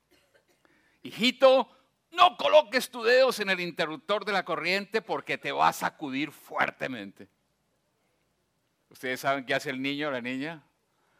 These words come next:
Se siente más estimulado a hacerlo, inclusive, ¿no? Eh, "No metas el dedo en la llama porque te vas a quemar en el fuego". ¿No? En nuestra rebeldía, en nuestra ignorancia,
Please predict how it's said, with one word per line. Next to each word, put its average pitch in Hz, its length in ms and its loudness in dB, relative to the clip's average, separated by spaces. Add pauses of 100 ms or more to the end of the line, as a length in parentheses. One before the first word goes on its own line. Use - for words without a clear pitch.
(280)
Se - 160 -6
siente 269 380 6
más 320 280 8
estimulado 285 600 2
a 277 40 4
hacerlo, 262 580 0 (160)
inclusive, 139 680 -4
¿no? 147 320 -4 (640)
Eh, 131 340 -4
"No 196 160 -2
metas - 440 4
el 208 160 -4
dedo 196 260 0
en 143 80 -4
la 127 80 -2
llama 139 500 -2 (460)
porque 110 300 -14
te 107 120 -14
vas 113 480 -2
a 135 100 -10
quemar 113 500 -6
en 113 100 -12
el 101 120 -12
fuego". 85 420 -20 (1200)
¿No? 113 300 -16
En 113 140 -16
nuestra 120 280 -12
rebeldía, 120 600 -4
en 117 60 -6
nuestra 110 320 -12
ignorancia, 127 720 -2